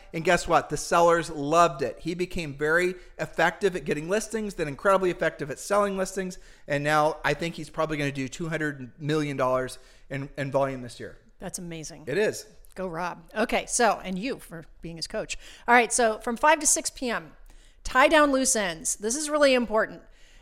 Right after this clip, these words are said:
Speaker 2: Any negotiations should be resolved and sent to the other side so that they'll owe you a response in the morning,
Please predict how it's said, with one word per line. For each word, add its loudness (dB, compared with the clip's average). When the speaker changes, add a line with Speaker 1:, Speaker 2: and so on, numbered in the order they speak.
Speaker 2:
Any 4
negotiations 4
should -4
be -4
resolved 2
and -4
sent -2
to -8
the -6
other -4
side 4
so 0
that -4
they'll 4
owe 2
you 0
a 6
response -2
in -6
the -6
morning, -8